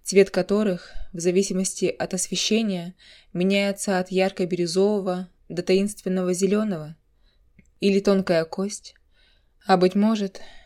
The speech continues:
исключительно женственная притягательность хрупких, изящных пропорций фигуры? Или эти восхитительно неожиданные изгибы?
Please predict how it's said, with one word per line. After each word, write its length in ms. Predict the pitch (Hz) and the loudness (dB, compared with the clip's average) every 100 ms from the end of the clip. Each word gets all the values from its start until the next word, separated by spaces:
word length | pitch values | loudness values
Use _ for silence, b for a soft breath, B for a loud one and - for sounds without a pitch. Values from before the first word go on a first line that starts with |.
| B B - | B B -8
исключительно 720 | 190 - 196 - - 202 202 | -8 -4 -4 -4 -4 0 0
женственная 580 | 196 196 - 190 190 185 | 2 0 -2 -2 -2 -2
притягательность 800 | - 180 180 196 185 180 180 - | -4 -2 0 -2 -2 -4 -4 -8
хрупких, 640 | - 208 208 - 175 - _ - | -2 -2 -2 -8 -12 -14 _ -6
изящных 580 | 180 196 196 196 190 | -2 2 0 -2 -6
пропорций 520 | - 185 190 190 - 185 | -6 -6 -2 -4 -4 -6
фигуры? 560 | 190 180 220 220 170 _ b b b b b b _ | -2 0 0 -2 -4 _ b b b b b b _
Или 220 | 190 190 | 2 6
эти 300 | 196 202 208 | 6 6 0
восхитительно 640 | 185 185 202 202 196 196 190 | -2 -2 -2 -2 -2 -2 0
неожиданные 760 | 185 190 185 180 180 185 185 | 0 0 -2 -2 -2 0 0
изгибы? 500 | 175 175 233 202 170 | -2 -2 -4 -2 -8